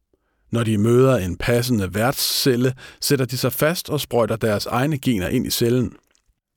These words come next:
Ligesom en computervirus overtager de nu styresystemet og får cellen til at producere nye virus, som så kan inficere flere celler.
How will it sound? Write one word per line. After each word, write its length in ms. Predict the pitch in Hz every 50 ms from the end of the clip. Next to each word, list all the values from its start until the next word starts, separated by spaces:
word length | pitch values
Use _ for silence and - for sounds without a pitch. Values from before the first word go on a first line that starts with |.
| -
Ligesom 340 | - 123 135 - 135 123 117
en 180 | 113 107 98 95
computervirus 1000 | - 110 95 90 - - 120 135 147 160 143 113 117 117 120 120 117 113 - - - - -
overtager 440 | - - 135 160 160 - - 143 107
de 100 | 104 117
nu 140 | 113 113 110
styresystemet 1000 | - - - 139 147 156 156 - 131 120 - - 131 113 101 113 113 110 101 - - - -
og 120 | - 135 127
får 80 | 143
cellen 340 | 139 - - 147 151 170 170
til 120 | 143 - 143
at 200 | 127 113 104 101
producere 580 | - - 110 110 104 - - 110 98 98 90
nye 300 | - 127 147 170 175 147
virus, 460 | 110 110 104 104 101 98 - - - - _ _ -
som 160 | - 110 95
så 140 | - 113 107
kan 260 | - - 107 98 - -
inficere 540 | 110 110 - - 101 - - 120 101 95
flere 300 | - - 120 131 139 131
celler. 400 | 113 - 104 92 76 71 71 -